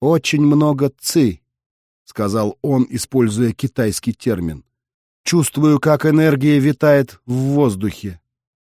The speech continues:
Достаточно ее взять". Дмитрий вытянул руку, втягивая поток. "Моей сестре нужно отдохнуть", сказал он и прижал ладонь к себе, "и несколько дней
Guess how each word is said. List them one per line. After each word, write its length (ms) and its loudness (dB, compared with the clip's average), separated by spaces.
Достаточно 880 0
ее 380 2
взять". 680 -4
Дмитрий 500 0
вытянул 500 2
руку, 300 0
втягивая 600 0
поток. 680 -4
"Моей 360 2
сестре 420 0
нужно 400 2
отдохнуть", 960 0
сказал 580 -4
он 320 0
и 80 -2
прижал 480 0
ладонь 400 0
к 80 -10
себе, 500 -2
"и 100 -2
несколько 560 2
дней 580 2